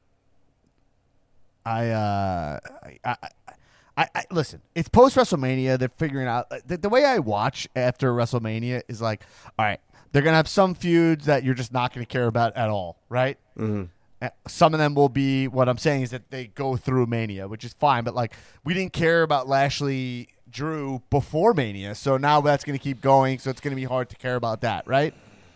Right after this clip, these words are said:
Speaker 2: Yeah.
Speaker 1: Right or wrong? Like, I, I don't think anyone cares about that.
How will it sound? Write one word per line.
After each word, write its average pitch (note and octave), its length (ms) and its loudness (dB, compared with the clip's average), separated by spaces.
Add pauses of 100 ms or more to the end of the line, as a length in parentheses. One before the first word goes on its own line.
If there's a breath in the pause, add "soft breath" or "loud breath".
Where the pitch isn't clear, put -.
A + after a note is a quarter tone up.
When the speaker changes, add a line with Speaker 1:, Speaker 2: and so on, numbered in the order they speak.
(840 soft breath)
Speaker 2:
Yeah. - 180 -14
Speaker 1:
Right G#3 260 8
or F3 80 2
wrong? B2 320 6
Like, B2 160 0
I, C#3 320 -2
I E3+ 60 6
don't D3+ 100 6
think C#3+ 140 2
anyone B2+ 220 2
cares A2+ 260 0
about G#2 220 -2
that. G#2 200 -2